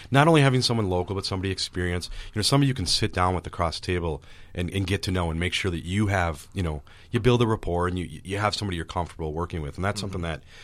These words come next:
you know, the accessibility, I think, is key. I mean, you know, people always ask me, you know, "You work, you work at a credit union. Do you, do you work eight to five?"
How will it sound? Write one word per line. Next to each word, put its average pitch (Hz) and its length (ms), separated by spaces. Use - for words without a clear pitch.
you 113 60
know, - 20
the 117 80
accessibility, 98 640
I 78 100
think, - 200
is 76 100
key. - 260
I 85 80
mean, 85 240
you 101 80
know, 90 40
people 113 260
always 92 200
ask 82 260
me, 73 240
you 80 100
know, 78 80
"You 80 160
work, 85 180
you 85 120
work 87 180
at 80 60
a 73 40
credit 87 240
union. 69 360
Do 78 80
you, 78 200
do 85 80
you 80 80
work 87 180
eight 90 140
to 90 80
five?" 85 440